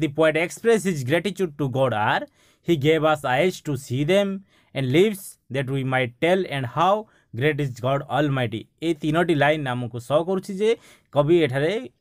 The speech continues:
ଗଡ୍‌ଙ୍କୁ କ'ଣ କରୁଛନ୍ତି ନା କୃତଜ୍ଞତା ଜଣାଉଛନ୍ତି। Three number question, is this poem a description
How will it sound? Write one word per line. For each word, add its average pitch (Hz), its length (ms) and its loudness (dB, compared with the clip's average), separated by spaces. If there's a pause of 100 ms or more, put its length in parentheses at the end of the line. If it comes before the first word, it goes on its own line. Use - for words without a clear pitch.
(420)
ଗଡ୍‌ଙ୍କୁ 147 600 0 (320)
କ'ଣ 185 160 0
କରୁଛନ୍ତି 208 440 -4
ନା 196 140 -2 (540)
କୃତଜ୍ଞତା 147 580 0 (200)
ଜଣାଉଛନ୍ତି। 110 720 -4 (1080)
Three 247 160 2
number 233 200 4
question, 156 640 -2
is 233 240 2
this 226 180 0
poem 151 320 2
a 147 60 -2
description 214 680 -4